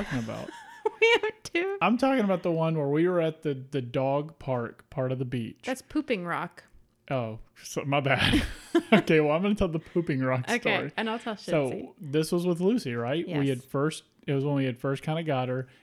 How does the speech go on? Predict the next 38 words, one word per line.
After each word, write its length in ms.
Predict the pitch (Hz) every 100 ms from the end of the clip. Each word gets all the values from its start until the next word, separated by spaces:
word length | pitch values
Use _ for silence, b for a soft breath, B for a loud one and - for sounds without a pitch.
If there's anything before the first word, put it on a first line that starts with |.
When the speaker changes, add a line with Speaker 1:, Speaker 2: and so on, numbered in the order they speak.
| -
Speaker 1:
and 60 | 139
we 40 |
used 100 | 131
to 60 | 131
take 180 | 139 131
her 60 |
to 60 | 127
the 100 | 123
beach 240 | 117 117 -
all 220 | 135 120 113
the 60 |
time. 340 | 110 113 104 -
Speaker 2:
Yeah. 140 | - B B B B -
Speaker 1:
Um, 400 | 127 120 113 127
until 220 | 139 139
we 80 | 135
learned, 260 | 127 127 117
wow, 180 | 123 120
this 180 | 127
is 120 | 131 123
really 260 | 135 131
obnoxious 480 | 131 131 120 - 127
to 100 | -
have 160 | 131 123
to 80 | 120
wash 300 | 123 127 131
her 120 | 117
after 300 | 110 - 123
every 220 | 123 131
single 260 | 123 131 120
time. 320 | 131 123 120
And, 220 | 117 113 135
Speaker 2:
Oh, 120 | 226
Speaker 1:
you 120 | 135
know. 60 | 120
Speaker 2:
yeah. 200 | 151 185 -
Oh, 100 | 196
yeah. 240 | 185 180